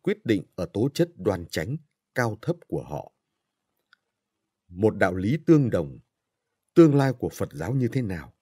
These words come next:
cũng quyết định ở việc có thể đào tạo nhân tài nối tiếp Phật giáo chân chánh hay không.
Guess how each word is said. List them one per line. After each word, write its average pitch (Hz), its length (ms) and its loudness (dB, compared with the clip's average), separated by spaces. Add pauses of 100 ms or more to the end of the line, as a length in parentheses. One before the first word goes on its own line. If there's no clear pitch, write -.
(360)
cũng 160 200 2
quyết 202 180 -2
định 123 200 2
ở 92 160 -4
việc 80 280 -4 (340)
có 156 140 2
thể 107 180 4
đào 90 260 -2
tạo 92 300 -4
nhân 123 240 0
tài 85 280 -2
nối 107 360 0
tiếp 202 100 0 (120)
Phật - 160 -4
giáo 98 300 -4
chân 110 240 -2
chánh 101 260 -6
hay 117 160 -2
không. 87 320 -8